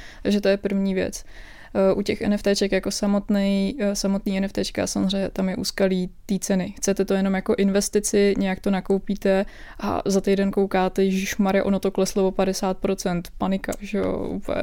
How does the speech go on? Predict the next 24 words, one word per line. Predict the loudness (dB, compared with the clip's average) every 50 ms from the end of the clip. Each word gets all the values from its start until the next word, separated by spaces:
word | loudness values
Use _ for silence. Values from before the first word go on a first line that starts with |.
| -2 -2
"Tak | -2 -2 0
teď | 0 2 2
to | 2
prodám, | 2 4 2 4 4 2 2
teď | 2 0 0
to | 0 0
prodám, | 0 0 0 2 0 0
abych | 0 0 0 -2
aspoň | -2 -4 -2 -2 0
nebyl | 0 0 0 0 0
v | 0
takový | 0 -2 0 2 2 2 2
ztrátě." | 0 2 2 4 4 4 2 2 2 2 2 2 0 -4 -10 -12 -12 -12 -12 -12 -12 -12 -12 -12 -12 -14 -14 -16 -16 -6 2
Je | 6 6 6 6
to | 6 2 2 4 6 6 6 6 6 6 4 4 2 0 2
velký | 4 4 4 4 4 4 6
riziko | 6 6 6 4 2 2 0 -2
samozřejmě, | 0 2 2 4 4 4 6 4 6 6 6 4 4 4 2 0 0 -2
ale | -2 -2 0 0 2 0 0 -2 -4 -6 -4
když | -4 -2 -2
si | -2 0
vybíráte | -2 0 2 2 2 4 4 2 2 0
vhodný | 0 2 0 2 2 2 2
projekty, | 2 2 2 4 4 2 0 2 2 4 4 4